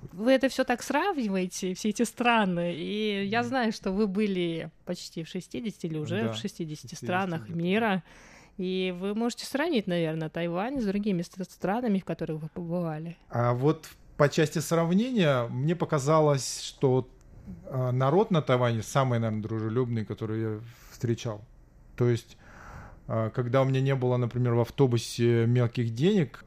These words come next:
Speaker 2: за меня пассажиры хотели заплатить. Но водитель сказал: «Езжай бесплатно».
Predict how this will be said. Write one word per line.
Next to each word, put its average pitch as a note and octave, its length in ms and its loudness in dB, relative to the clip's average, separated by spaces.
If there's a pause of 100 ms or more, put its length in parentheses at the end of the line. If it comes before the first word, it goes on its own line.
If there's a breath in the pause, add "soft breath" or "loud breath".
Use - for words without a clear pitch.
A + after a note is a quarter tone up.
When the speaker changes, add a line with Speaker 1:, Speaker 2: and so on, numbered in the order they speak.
(120)
Speaker 2:
за B2 160 -2
меня C#3+ 540 4 (460)
пассажиры C3 380 2
хотели C3+ 260 2
заплатить. B2+ 760 0 (480 loud breath)
Но C3+ 320 8
водитель C3+ 480 6
сказал: C3+ 340 2
«Езжай C3+ 220 4
бесплатно». A#2 760 0